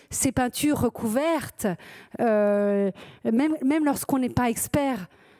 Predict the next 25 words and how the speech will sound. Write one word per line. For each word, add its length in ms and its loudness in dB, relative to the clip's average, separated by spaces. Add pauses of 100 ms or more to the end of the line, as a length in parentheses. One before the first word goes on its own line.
(200)
tout 140 2
de 60 -6
suite, 480 -2
il 20 -2
y 60 2
a 20 -4
quelque 340 -2
chose 460 0 (380)
qui 180 0
vient 300 2
nous 240 0
émouvoir, 880 0 (360)
euh, 80 2
qui 160 -2
vient 200 0
toucher 380 0
une 120 0
corde 380 -2
émotionnelle, 1040 0 (420)
de, 640 2 (380)
de, 220 0
voilà, 340 0
en 80 0
quelques 320 0
phrases, 600 0